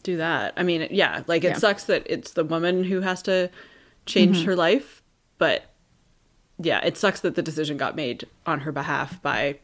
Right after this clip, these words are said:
Speaker 1: her boss. Yeah.
Speaker 2: Yeah, and then by her boss be-, because of something that's not her fault.
Speaker 1: Exactly.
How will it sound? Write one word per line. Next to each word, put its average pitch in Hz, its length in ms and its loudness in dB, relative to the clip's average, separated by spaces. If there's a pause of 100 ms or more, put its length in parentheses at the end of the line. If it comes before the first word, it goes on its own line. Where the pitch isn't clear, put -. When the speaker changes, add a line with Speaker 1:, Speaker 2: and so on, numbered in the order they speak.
Speaker 1:
her 143 140 -10
boss. - 600 -8 (280)
Yeah. - 200 -4 (360)
Speaker 2:
Yeah, 220 360 6
and 190 180 2
then 180 360 2 (360)
by 190 340 6
her 190 120 4
boss 175 240 4 (280)
be-, 190 160 0 (200)
because 185 320 0
of 175 80 -4
something 156 260 -2
that's 139 200 -4
not 151 160 -8
her 143 120 -10
fault. - 400 -6 (240)
Speaker 1:
Exactly. 190 520 0